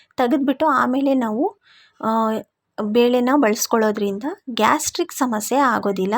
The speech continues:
ಇದು ನಮ್ಮ ಅಜ್ಜಿ ಹೇಳ್ಕೊಟ್ಟಂಥ ಟ್ರಿಪ್ಪು, ಆ, ಟಿಪ್ಪು. ತುಂಬಾನೇ ಯೂಸ್ ಆಗತ್ತೆ. ಟ್ರೈ ಮಾಡಿ ನೋಡಿ.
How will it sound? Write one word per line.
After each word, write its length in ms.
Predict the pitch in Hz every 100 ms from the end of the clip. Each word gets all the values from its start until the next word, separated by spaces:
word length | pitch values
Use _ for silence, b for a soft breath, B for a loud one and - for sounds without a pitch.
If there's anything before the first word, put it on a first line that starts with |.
| 302 -
ಇದು 420 | 240 302 359 392 b b b b _ -
ನಮ್ಮ 240 | 247 247 233
ಅಜ್ಜಿ 420 | - 202 190 302 349
ಹೇಳ್ಕೊಟ್ಟಂಥ 640 | 277 240 226 226 214 214
ಟ್ರಿಪ್ಪು, 560 | 262 220 214 - 226 - 202
ಆ, 160 | 196
ಟಿಪ್ಪು. 600 | 202 - 233 - 240 427 b b _
ತುಂಬಾನೇ 600 | 302 302 349 349 320 339 427 b b _ _ _ _
ಯೂಸ್ 280 | 220 277 285
ಆಗತ್ತೆ. 420 | 254 226 214 269
ಟ್ರೈ 260 | 302 269 294
ಮಾಡಿ 240 | 311 285
ನೋಡಿ. 380 | 247 233 302 349